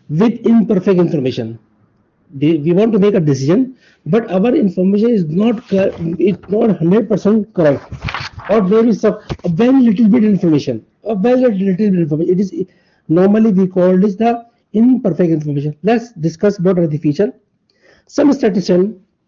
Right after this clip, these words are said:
statistical scientists research argued that it is unnecessary to predict decision making under uncertainty. Means they, they mentioned that, uh, becau-, in the uncertainty, in the decision making under, under uncertainty, we do not have any concept for the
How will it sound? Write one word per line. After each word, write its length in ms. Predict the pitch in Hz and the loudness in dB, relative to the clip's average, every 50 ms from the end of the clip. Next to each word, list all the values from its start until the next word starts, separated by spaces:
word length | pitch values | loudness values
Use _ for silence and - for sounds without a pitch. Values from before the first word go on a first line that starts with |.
| _ _ - - - - | _ _ -8 -8 -6 -10
statistical 400 | 156 - 180 170 156 185 208 196 | -6 -4 -2 -2 0 0 0 -2
scientists 440 | - - 156 151 156 170 202 175 - | -2 0 0 0 0 -2 -2 -4 -2
research 420 | 147 139 135 - 170 190 208 - - - _ _ _ _ _ _ _ _ _ | -4 -4 -2 0 0 -2 -2 -4 -10 -20 _ _ _ _ _ _ _ _ _
argued 580 | - 156 160 147 143 156 175 196 214 220 - - _ _ _ _ _ _ _ | -2 0 2 2 2 4 2 2 2 0 -4 -14 _ _ _ _ _ _ _
that 340 | 139 151 151 143 143 - - | -2 -2 0 0 -2 -6 -4
it 140 | - 202 185 | -2 -2 -2
is 80 | 202 - | -2 -2
unnecessary 720 | - 262 254 254 254 233 202 220 190 - 208 208 220 226 226 | 0 2 4 4 4 4 2 0 0 2 2 2 2 2 0
to 160 | 220 - 190 | 0 -2 -2
predict 400 | - - 180 175 165 208 214 170 | 0 0 -2 0 2 2 2 2
decision 360 | 151 156 147 202 190 180 175 | 0 0 0 0 2 2 2
making 280 | 175 180 175 185 190 185 | 2 2 0 0 0 0
under 180 | 180 175 170 - | 0 -2 -4 -2
uncertainty. 680 | - 185 180 180 175 151 135 127 127 110 123 120 117 - | 0 0 0 2 2 0 2 0 -2 -2 -4 -8 -8 -8
Means 320 | - 147 170 202 226 214 - _ _ _ _ _ _ _ _ _ _ _ - | -4 -2 0 0 0 -2 -4 _ _ _ _ _ _ _ _ _ _ _ -4
they, 260 | 156 214 233 233 226 - | 0 0 0 0 -2 0
they 120 | 180 233 | 0 2
mentioned 360 | 214 214 214 185 233 220 208 | 4 4 2 2 2 2 2
that, 240 | 220 226 190 185 - | 2 0 -2 -4 -4
uh, 420 | 196 214 208 208 208 208 - - - | -2 0 2 2 2 0 -2 -6 -12
becau-, 380 | 170 160 151 175 170 - - | -10 -6 -4 -4 -4 -4 -4
in 140 | - 175 180 | -2 -2 -2
the 100 | - - | 0 0
uncertainty, 680 | 190 214 214 - 220 214 196 220 220 220 185 240 226 220 - _ | 0 -2 0 0 0 2 2 2 2 2 2 0 0 -2 -4 _
in 60 | - 170 | -4 -2
the 80 | 190 | -2
decision 320 | 170 156 160 151 196 190 185 | 0 -2 0 0 2 2 2
making 220 | 190 196 180 185 | 2 0 0 -2
under, 280 | 185 185 175 185 196 - - | -2 -2 -2 -2 -4 -4 -2
under 220 | 170 180 170 - | -4 -4 -2 0
uncertainty, 640 | 185 208 202 214 214 185 196 208 202 190 226 214 202 - _ _ _ _ _ _ _ _ | 0 0 0 0 0 2 2 0 0 0 0 -2 -4 -8 _ _ _ _ _ _ _ _
we 200 | 175 214 233 214 | 0 2 2 2
do 160 | 180 180 175 | 2 2 2
not 320 | 170 180 202 214 208 208 | 2 2 2 2 2 2
have 160 | 220 208 196 - | 0 -2 -2 -2
any 320 | 175 175 180 185 202 220 | -2 0 2 2 2 0
concept 540 | - - 175 160 160 156 160 170 165 165 165 | -2 -2 -2 -2 -2 -2 -2 -4 -4 -4 -4
for 160 | 160 151 143 | -6 -8 -4
the 180 | 139 180 185 180 | -4 -4 -4 -6